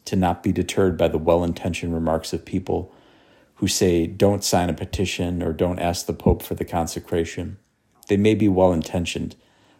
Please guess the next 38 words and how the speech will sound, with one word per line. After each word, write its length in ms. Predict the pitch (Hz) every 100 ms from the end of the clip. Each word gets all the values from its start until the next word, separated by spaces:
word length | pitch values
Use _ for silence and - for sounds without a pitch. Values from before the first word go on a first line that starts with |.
| -
but 140 | 90
it 120 | 95
is 140 | 107 95
our 160 | 101
duty. 400 | 101 104 98 - - _ _ _ -
It 140 | - 85
is 180 | 90
our 180 | 92 90
right. 300 | 87 80 - - _ _ _ _ _ _ _ _ -
As 180 | 87
the 100 | -
Second 380 | 92 - 101 120
Council 420 | 101 107 101 -
of 120 | 98 90
Lyon 340 | 92 92 92
has 180 | 98 90
defined, 500 | 92 - 82 76 -
and 140 | -
the 60 | 85
First 320 | - 95 -
Vatican 380 | 92 87 - 85
Council 380 | 90 85 - 95
has 200 | 82 80
defined, 640 | - - 87 85 110 120 _ _ _ _ _
it 120 | - 101
is 180 | 95
our 220 | - 92 85
right 480 | 85 95 98 - - -
to 140 | -
seek 240 | 90 98 95
a 40 |
ruling 460 | 82 92 90 80 76
in 160 | 80
matters 320 | 80 80 82
pertaining 560 | - 95 - 85 80 73 - _ _ _ -
to 160 | 104
ecclesiastical 880 | 87 - 101 82 82 78 - 82 80
jurisdiction. 880 | 78 82 73 - 85 87 - 98